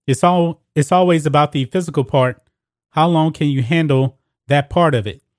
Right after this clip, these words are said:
The way it is with the rules today, he just doesn't take those big hits anymore," Montana added. "Yeah, he, he gets hit on occasion, but it's never one of those three hundred,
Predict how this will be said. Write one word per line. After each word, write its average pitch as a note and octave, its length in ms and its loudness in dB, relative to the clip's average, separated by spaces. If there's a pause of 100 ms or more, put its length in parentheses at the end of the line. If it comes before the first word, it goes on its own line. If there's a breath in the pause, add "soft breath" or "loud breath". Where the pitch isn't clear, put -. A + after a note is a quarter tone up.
(680)
The C3+ 80 0
way F#3+ 300 2
it F3 80 2
is F3 400 0
with D3 120 -2
the C#3+ 100 -2
rules E3+ 260 0
today, D3 460 -2 (520)
he C#3+ 160 -2
just D3 360 0
doesn't D#3 460 0
take D3+ 240 -2
those C#3 300 -2
big C#3+ 260 -4
hits D3+ 280 -4
anymore," C#3 520 0 (520)
Montana C3+ 440 0
added. C3 360 -2 (380)
"Yeah, D3+ 300 2 (640)
he, E3+ 380 0 (100)
he E3+ 140 -2
gets E3+ 420 -4
hit E3+ 220 2
on D#3 160 2
occasion, D3 480 0
but C3+ 320 -2 (580)
it's D3 200 -2
never D#3 240 2
one D3 200 2
of C3+ 60 0
those C3+ 280 0
three D3+ 220 -2
hundred, C#3+ 340 0